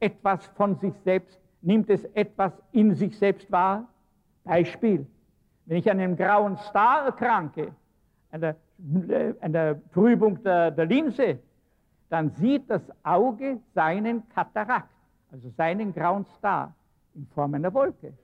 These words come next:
nimmt es wahr, was in, sie, in, in, in ihm selbst sich da tut, im pathologischen Sinne. Wenn ich an einem grünen Star, an einem Glaukom erkranke,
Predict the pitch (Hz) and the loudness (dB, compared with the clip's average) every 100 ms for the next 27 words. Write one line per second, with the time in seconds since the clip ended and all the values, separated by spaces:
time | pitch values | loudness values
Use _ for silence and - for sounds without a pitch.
0 | _ _ - 151 139 160 - 262 220 131 | _ _ -8 -8 -6 -10 -2 0 2 0
1 | - _ _ 180 - - 180 156 - 226 | -6 _ _ -4 -4 -2 0 0 -2 0
2 | 226 214 143 - 170 190 196 202 143 175 | 2 2 0 -2 -2 2 2 0 2 2
3 | 208 - - - 226 - 233 226 285 262 | 2 0 -20 -6 -6 -2 -2 -2 -2 -2
4 | - _ - 151 151 139 156 156 139 139 | -4 _ -18 -6 -6 -2 0 0 0 -10
5 | 147 120 131 - - _ _ _ _ _ | -8 -6 -6 -10 -16 _ _ _ _ _
6 | 196 208 202 233 220 214 170 202 302 311 | 0 2 0 0 2 2 4 4 4 2
7 | 311 - 240 185 165 170 175 190 185 185 | -2 -2 0 2 0 0 0 2 2 0
8 | 208 294 339 311 240 220 185 139 135 | 0 2 2 0 -4 -2 -2 -2 -8